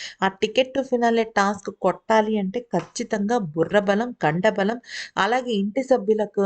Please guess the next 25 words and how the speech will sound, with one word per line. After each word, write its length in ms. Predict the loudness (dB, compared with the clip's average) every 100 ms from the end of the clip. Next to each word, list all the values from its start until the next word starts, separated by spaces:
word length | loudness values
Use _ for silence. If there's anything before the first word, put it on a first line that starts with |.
| 0
సంబంధించిన 600 | 0 -2 -2 -2 -4 -6 -2
బలం 280 | 0 0 -2
ఉండాలి. 360 | -6 -10 -20 -20 -20 -20 -10 0
మరొక 300 | 2 2 0
వైపు 360 | 0 0 4 4 4 0 -14 -10 2
పద్నాలుగవ 640 | 2 2 -2 0 4 4 2 2
వారం 320 | 0 2 0
గనక 260 | -2 -4 -4
మనం 220 | -4 -4 -4
చూసుకున్నట్టయితే 840 | -8 -6 -4 -4 -2 -2 2 2 2 -2 -14 -20 _
పదిహేనవ 540 | 2 2 0 -2 0 2
వారం 300 | 4 4 2 -4
ఫినాలే 500 | -2 2 4 4 2
వీక్‌లో 440 | 0 -4 -2 0 0
స్థానాలు 800 | -4 -8 -2 0 2 4 4 4 2
మారిపోయే 640 | 2 0 0 0 2 0 0
వారం 320 | 0 0 0
అది. 160 | -2 -10 _ _ -20 -6 -2
అయితే 280 | 0 2 2 2
నిజానికి 540 | 0 2 0 0 2 2 0 _ _ _ _ -10
సీజన్ 500 | -6 -4 -2 -2 -2 -4
ఫోర్‌లో 460 | 4 8 8 8 4
గనక 220 | 2 -4
మనం 220 | -4 -2 -2
చూసుకున్నట్టయితే 840 | -4 -6 -6 -4 -2 -2 2